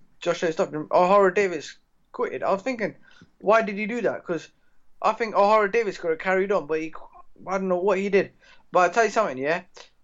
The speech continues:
Josh Taylor, in the future, in my opinion, will go on to become a world champion. And I go, you know what's gonna be a big fight?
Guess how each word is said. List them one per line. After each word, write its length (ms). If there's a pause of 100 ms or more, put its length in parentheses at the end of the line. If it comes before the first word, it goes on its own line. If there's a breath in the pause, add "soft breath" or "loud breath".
(180)
Josh 240
Taylor, 420
in 200
the 80
future, 460
in 180
my 120
opinion, 340
will 100
go 200
on 80
to 80
become 200
a 60
world 240
champion. 420 (720 soft breath)
And 200
I 120
go, 220
you 160
know 160
what's 180
gonna 140
be 80
a 60
big 280
fight? 320